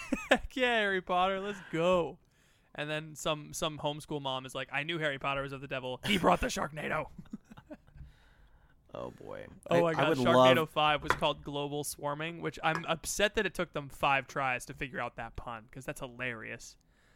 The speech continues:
Speaker 2: Global
Speaker 1: Um,
Speaker 2: Swarming.
Speaker 1: apparently
Speaker 2: Now I can only think about a Harry Potter Sharknado crossover universe.
Speaker 1: <laughs>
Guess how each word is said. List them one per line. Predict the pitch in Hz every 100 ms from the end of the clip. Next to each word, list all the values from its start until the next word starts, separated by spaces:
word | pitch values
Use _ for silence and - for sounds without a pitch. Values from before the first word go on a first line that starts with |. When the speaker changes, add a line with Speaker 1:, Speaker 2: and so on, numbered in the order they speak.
| -
Speaker 2:
Global | - 151
Speaker 1:
Um, | 135 135 127 123
Speaker 2:
Swarming. | - - -
Speaker 1:
apparently | - - 165 165 - 151 147 147 143 139
Speaker 2:
Now | 110 147
I | 175
can | 113
only | 110
think | 98 110
about | 98 98
a |
Harry | 87 98 95
Potter | - 95 87
Sharknado | - 92 76 85 85 80 78 80 -
crossover | - 87 87 87 82 82
universe. | 82 82 67 58 - - - - _ _ _ _ _ -
Speaker 1:
<laughs> | -